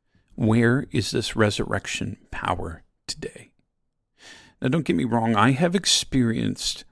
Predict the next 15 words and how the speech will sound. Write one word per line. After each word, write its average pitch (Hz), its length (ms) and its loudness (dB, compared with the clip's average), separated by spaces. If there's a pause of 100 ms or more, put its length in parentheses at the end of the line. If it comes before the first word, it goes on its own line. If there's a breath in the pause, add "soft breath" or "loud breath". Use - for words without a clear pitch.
(140)
the - 80 4
fear 120 480 -2
with - 140 -6
the 107 80 -4
scary - 440 0
stuff - 360 -2
removed 101 760 0
and 98 140 0
the 95 80 2
joy 98 640 -2
of 92 100 -14
the - 80 -4
presence 92 460 -2
of 85 120 -16
God. 85 480 -8